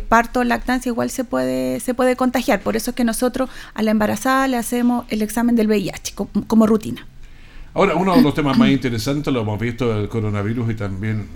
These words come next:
Speaker 2: acá, sin duda, es la prevención. Ahora, ¿cómo prevenir, cómo señalar a la comunidad, cómo? Porque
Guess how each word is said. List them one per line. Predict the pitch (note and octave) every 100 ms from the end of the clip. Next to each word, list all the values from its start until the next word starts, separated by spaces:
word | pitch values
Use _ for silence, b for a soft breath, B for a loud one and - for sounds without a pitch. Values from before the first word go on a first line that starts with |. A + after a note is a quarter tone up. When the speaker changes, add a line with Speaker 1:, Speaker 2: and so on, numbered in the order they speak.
| F2
Speaker 2:
acá, | F#2 A2+ A2 G2+
sin | - - F2
duda, | C3 C#3+ B2+
es | A2+
la | A2+ A2
prevención. | G2+ F2+ D#2+ - A2+ - - - B B B -
Ahora, | F#2+ - - - -
¿cómo | C3+ C3+ A#2+
prevenir, | A#2+ A2+ G#2 A2+ C#3+ F3 E3+ E3
cómo | C#3+ B2 A#2+ G#2+
señalar | - G2+ G#2+ A#2 C#3
a | C3+
la | B2
comunidad, | A#2 A2+ A2+ A#2 B2
cómo? | A2+ A#2 A2+ G#2+ B B B B B
Porque | C#3 D#3+ D3